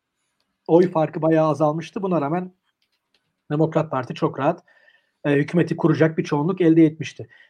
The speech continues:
Biliyorsunuz Hürriyet Partisi denemesi var bin dokuz yüz elli beşte.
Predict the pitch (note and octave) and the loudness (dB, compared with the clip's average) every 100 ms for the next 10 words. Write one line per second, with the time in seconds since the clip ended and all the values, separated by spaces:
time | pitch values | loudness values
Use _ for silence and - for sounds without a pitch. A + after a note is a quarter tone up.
0 | _ G#3 C4 - F3 - F3 G#3 G#3+ G3 | _ 4 6 6 2 4 8 8 6 4
1 | E3 D#3+ D#3 - E3+ D#3 D#3 D3+ D#3+ C#3 | 2 0 -10 -4 -4 -2 -4 -4 -4 -8
2 | C3 C3 B2+ B2 B2+ B2 B2+ - - G#3 | -8 -14 -14 -12 -10 -10 -12 -12 -10 -10